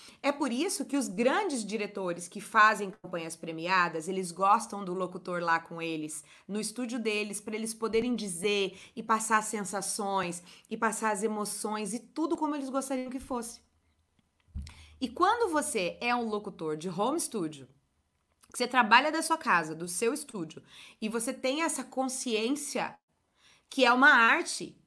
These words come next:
que a criação daquela campanha é, foi feito por um artista,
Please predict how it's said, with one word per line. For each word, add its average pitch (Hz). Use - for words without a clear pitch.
que -
a 226
criação 269
daquela 294
campanha 196
é, 208
foi 220
feito 269
por 269
um 254
artista, 190